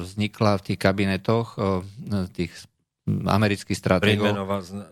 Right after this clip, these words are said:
Speaker 2: známa, e, mapka prekles-, preklesenia celého Br-,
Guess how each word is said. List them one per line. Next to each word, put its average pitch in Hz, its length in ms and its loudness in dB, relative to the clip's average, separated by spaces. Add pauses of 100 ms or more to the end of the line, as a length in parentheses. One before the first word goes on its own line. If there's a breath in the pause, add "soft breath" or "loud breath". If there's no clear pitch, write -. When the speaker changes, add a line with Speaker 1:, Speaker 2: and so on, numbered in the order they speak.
Speaker 2:
známa, 101 480 -2
e, 92 120 -8 (840)
mapka 90 560 -2
prekles-, 92 560 -10 (160)
preklesenia 87 480 -6
celého 87 320 -2
Br-, 85 240 -6